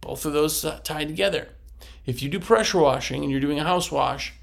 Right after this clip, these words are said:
ninety-nine point nine nine percent of the time, they also are somebody who would be interested in window cleaning. They're not doing their own window cleaning if they're not pressure washing.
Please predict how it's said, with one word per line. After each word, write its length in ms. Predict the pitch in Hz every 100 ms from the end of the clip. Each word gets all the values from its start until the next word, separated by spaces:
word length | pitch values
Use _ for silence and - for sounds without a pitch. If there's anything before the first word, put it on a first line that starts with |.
| - - - -
ninety-nine 540 | - 165 190 185 180 180
point 260 | 185 160
nine 220 | 175 175
nine 240 | 170 170 160
percent 280 | 156 185 165
of 60 |
the 60 | 147
time, 480 | 214 226 196 175 170
they 120 | -
also 640 | 165 160 156 160 156 156 - - - - - - - - - -
are 60 | 147
somebody 360 | - 147 143
who 120 | 135 143
would 140 | 127
be 120 | 135
interested 360 | 131 - - 127
in 80 | 117
window 180 | 113
cleaning. 320 | 107 - - - -
They're 100 | 143
not 220 | 147 147
doing 220 | 151 151
their 100 | 147
own 180 | 139 135
window 180 | 127 123
cleaning 300 | 123 127 123
if 140 | 123
they're 80 | 131
not 180 | 123 123
pressure 320 | - 156 -
washing. 420 | - - - -